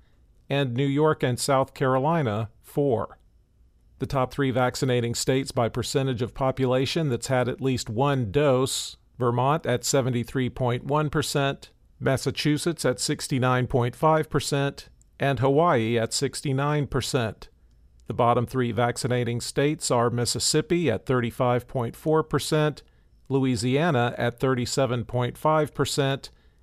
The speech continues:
and Wyoming at thirty-eight point six percent.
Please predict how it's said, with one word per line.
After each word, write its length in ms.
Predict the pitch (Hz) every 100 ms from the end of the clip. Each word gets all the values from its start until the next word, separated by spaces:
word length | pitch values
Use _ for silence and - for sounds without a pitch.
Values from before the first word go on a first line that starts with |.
| _ -
and 280 | 143 143
Wyoming 720 | 131 139 131 170 185 110 104 -
at 200 | 123 120
thirty-eight 580 | - 131 127 131 135 -
point 320 | 135 135 -
six 360 | - 175 - -
percent. 580 | 110 - 120 95 -